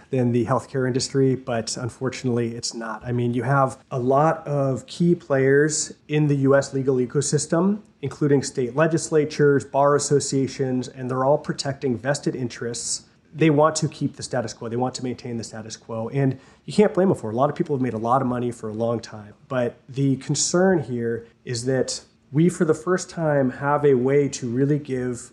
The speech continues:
people, whether it's underserved communities or not, we have a way to give people access to something that they've never had before.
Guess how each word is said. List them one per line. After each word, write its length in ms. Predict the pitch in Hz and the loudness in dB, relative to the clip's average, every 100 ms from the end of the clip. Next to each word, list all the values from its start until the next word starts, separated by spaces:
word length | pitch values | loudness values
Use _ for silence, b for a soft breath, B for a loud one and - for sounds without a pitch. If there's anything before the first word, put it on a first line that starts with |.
| _ | _
people, 360 | - 127 - 117 | -6 -6 -2 0
whether 480 | 127 131 131 131 131 | 0 2 2 0 -2
it's 360 | 123 120 - | -6 -8 -6
underserved 520 | - 139 143 - 139 | -2 2 2 2 0
communities 460 | - 131 135 131 113 | 0 0 2 2 0
or 80 | 117 | -2
not, 380 | 120 135 113 113 | -2 -2 -4 -8
we 140 | 123 | -6
have 120 | 120 | -6
a 120 | 127 | -6
way 180 | 123 135 | -2 -2
to 60 | 120 | -2
give 240 | 117 135 | -4 -6
people 360 | - 131 - 117 | -6 -8 -6 -6
access 500 | 120 120 - 127 - | -6 -6 -4 -4 -4
to 320 | - 127 120 | -4 -2 0
something 340 | - 131 123 | -2 -4 -4
that 120 | 123 113 | -8 -10
they've 140 | 117 | -10
never 220 | 123 117 | -10 -10
had 260 | 104 123 117 | -4 -4 -4
before. 480 | 117 - 110 110 | -8 -12 -10 -10